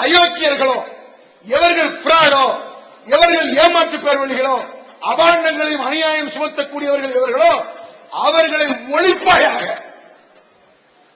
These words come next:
நல்லவர்களை செயல்பட செய்வாயாக, அல்லது அவர்களை திருத்துவாயாக துஆ செய்யுங்க. தெரியாட்ட கூட. அப்ப ஜம்மியத் அஹ்லுல் குர்ஆன் வல் ஹதீஸ்னு ஆரம்பிக்குது. அப்ப ஆரம்பிச்ச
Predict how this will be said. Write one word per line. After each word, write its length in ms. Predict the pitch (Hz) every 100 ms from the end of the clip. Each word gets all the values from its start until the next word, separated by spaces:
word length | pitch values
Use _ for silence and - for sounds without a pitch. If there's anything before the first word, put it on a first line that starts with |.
| _ _ _ -
நல்லவர்களை 720 | 202 262 320 320 285 262 262 220 - - - - 262
செயல்பட 300 | 285 277 254 233
செய்வாயாக, 460 | 220 208 175 - - - _ _ _ _ _ _
அல்லது 240 | 269 339 339
அவர்களை 280 | 320 320 302 - 330
திருத்துவாயாக 680 | 381 359 370 339 320 302 294
துஆ 100 | 277 254
செய்யுங்க. 240 | 247 233 190 - - _ _ _ _ -
தெரியாட்ட 340 | 269 285 262 196
கூட. 100 | 208 180 - - _ _ _ _ _ _ _ _ _ _ _
அப்ப 220 | 226 277 285 -
ஜம்மியத் 420 | 294 339 320 311
அஹ்லுல் 240 | 285 277 254
குர்ஆன் 240 | 269 262
வல் 80 | 254
ஹதீஸ்னு 320 | 247 202 254
ஆரம்பிக்குது. 400 | 226 208 175 143 - - _ _ _ _ _ _ _
அப்ப 200 | 196 202 185 -
ஆரம்பிச்ச 300 | 247 226